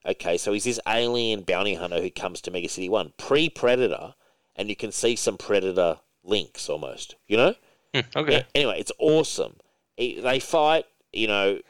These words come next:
Speaker 1: Dredd barely beats him, but he does. He's locked up. They bring him back, I swear to God, twenty years later,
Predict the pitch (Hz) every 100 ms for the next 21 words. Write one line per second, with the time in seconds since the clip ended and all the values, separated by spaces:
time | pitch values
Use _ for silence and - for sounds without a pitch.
0 | _ _ _ - 165 147 104 123 127 127
1 | 98 98 92 87 90 87 82 73 92 95
2 | 110 - 113 85 - 117 123 220 254 185
3 | 139 104 - - 113 - - 185 196 165
4 | 110 - - 117 139 139 131 104 101 101
5 | 107 67 117